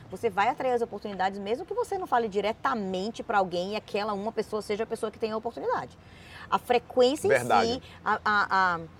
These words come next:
Speaker 1: é, e a vibração em si vai atrair alguém, às vezes, do nada, te
Speaker 2: Numa conversa,
Speaker 1: numa
Speaker 2: né?
Speaker 1: conversa, sem você ter que chegar em qualquer, toda roda e dizer, "Olha, tô buscando prosperidade, tô buscando prosperidade." Alguém
Speaker 2: Porque
Speaker 1: sabe
Speaker 2: aí
Speaker 1: onde é que ela tá?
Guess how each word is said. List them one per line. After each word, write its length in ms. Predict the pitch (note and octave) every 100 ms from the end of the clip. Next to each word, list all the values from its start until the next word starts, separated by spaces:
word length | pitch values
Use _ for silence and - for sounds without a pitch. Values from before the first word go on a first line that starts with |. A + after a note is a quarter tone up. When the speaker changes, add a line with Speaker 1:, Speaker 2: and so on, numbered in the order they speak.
| - - - -
Speaker 1:
é, 360 | F3+ E3+ D#3 E3
e 120 | F#3+ -
a 80 | F#3+
vibração 720 | D#3+ A3 B3 A3 - A#3+ D#4+
em 60 |
si 240 | F#4 - C4
vai 320 | A3+ G3+ A3+
atrair 380 | C#4 G#4+ A#4 C4
alguém, 260 | D4+ B3+ C#4
às 60 |
vezes, 160 | C4 C4+
do 180 | A3 B4
nada, 340 | A4 B3 B3+ F4+ - - - - - - - -
te 260 | - C4 B3
Speaker 2:
Numa 200 | C3+ C#3
conversa, 460 | D3+ A#2+ A2+ C#3
Speaker 1:
numa 180 | A3+ A#3
Speaker 2:
né? 40 | A#3
Speaker 1:
conversa, 420 | C4 A#3 A#3 B3
sem 120 | C4
você 180 | D#4+ A#4+
ter 120 | G#4
que 200 | D4 A3
chegar 220 | G#3+ B3+
em 60 | A#3
qualquer, 400 | - B3 - E4+ -
toda 220 | D4+ -
roda 220 | A#3+ C#4
e 20 |
dizer, 120 | B3+ A#3
"Olha, 160 | E4
tô 140 | B3 B3+
buscando 240 | C4 C4+
prosperidade, 640 | D#4+ C4+ D5 C#5 D#4+ A#3+
tô 180 | - F3
buscando 240 | F3+ A3
prosperidade." 540 | C#4+ A4+ D5+ C#5+ C#4 A#3
Alguém 140 | -
Speaker 2:
Porque 80 | C4
Speaker 1:
sabe 20 |
Speaker 2:
aí 60 | C#4
Speaker 1:
onde 80 | -
é 20 |
que 60 | A3+
ela 100 | G3+
tá? 220 | E4